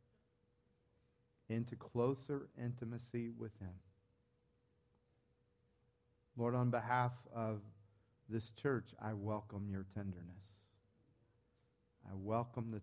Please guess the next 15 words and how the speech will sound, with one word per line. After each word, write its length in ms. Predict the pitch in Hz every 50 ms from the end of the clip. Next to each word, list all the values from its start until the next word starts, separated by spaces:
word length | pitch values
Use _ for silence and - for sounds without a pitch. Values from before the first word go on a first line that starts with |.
| 101 -
tenderness 440 | 123 120 120 123 123 123 123 120 120 -
of 140 | 123 113 107 117
your 80 | 117
presence, 320 | 110 - - 107 92 95 90 - - _ _ _ _ _ _ _ _ _ _ _ _ _ _ _ _ _ _ _ _ _ _ _ _ _ _ _ _ _ _ _ _ _ _ _ _ -
that 100 | 110 107
you 220 | 104 107 120 117 110
are 140 | 104 104 101 - - -
for 280 | 135 131 135 139 143 147
us 180 | 160 185 175 - - - - - - _ _ _ _ -
and 160 | 101 101 104
you 100 | 101 104
are 80 | 101
not 260 | 98 98 101 101 104 113
against 480 | 110 113 113 113 107 98 - - -
us, 60 | -